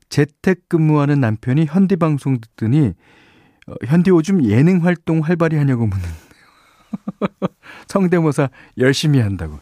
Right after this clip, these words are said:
아, 제가 잘하지는 못하지만 열심히 해보렵니다. <laughs> 자,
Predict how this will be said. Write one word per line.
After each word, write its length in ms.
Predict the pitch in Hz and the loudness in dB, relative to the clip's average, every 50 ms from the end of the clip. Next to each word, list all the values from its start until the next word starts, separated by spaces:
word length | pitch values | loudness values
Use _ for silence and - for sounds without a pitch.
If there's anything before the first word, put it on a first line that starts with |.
| _ | _
아, 420 | - - - 71 71 71 71 69 69 69 _ - - - - - - - - | -20 -18 -16 -16 -16 -16 -16 -18 -20 -20 _ -20 -20 -20 -20 -20 -20 -20 -10
제가 400 | - - 104 113 147 165 139 90 - _ _ _ _ _ _ _ _ _ _ _ _ _ - - - - | -6 -2 0 0 2 0 0 -2 -6 _ _ _ _ _ _ _ _ _ _ _ _ _ -20 -20 -20 -14
잘하지는 540 | - - 120 127 135 151 147 165 170 185 180 | -6 -2 0 0 2 2 2 2 0 2 2
못하지만 640 | 147 120 - - 113 95 104 131 143 131 101 80 80 _ _ _ _ _ _ _ _ _ _ _ _ - - | 0 0 0 -2 -4 -2 0 0 0 0 -2 -4 -10 _ _ _ _ _ _ _ _ _ _ _ _ -4 0
열심히 520 | - 127 139 - - - 147 131 123 117 110 _ _ _ _ _ _ _ _ _ _ _ _ _ - | 0 0 2 0 -2 -2 0 0 0 0 -2 _ _ _ _ _ _ _ _ _ _ _ _ _ -4
해보렵니다. 480 | 151 139 135 120 101 85 76 78 - - _ _ _ _ _ _ _ _ - _ _ _ _ _ _ _ _ - | -2 0 0 -2 -2 -4 -8 -12 -18 -20 _ _ _ _ _ _ _ _ -20 _ _ _ _ _ _ _ _ -20
<laughs> 1200 | - - - - - _ _ - - - - - - - - - - - - - - - - _ | -20 -20 -20 -20 -20 _ _ -20 -20 -20 -20 -20 -20 -20 -20 -20 -20 -20 -20 -20 -20 -20 -16 _
자, 440 | - 139 131 123 120 120 117 117 117 | -2 0 2 2 2 2 2 0 0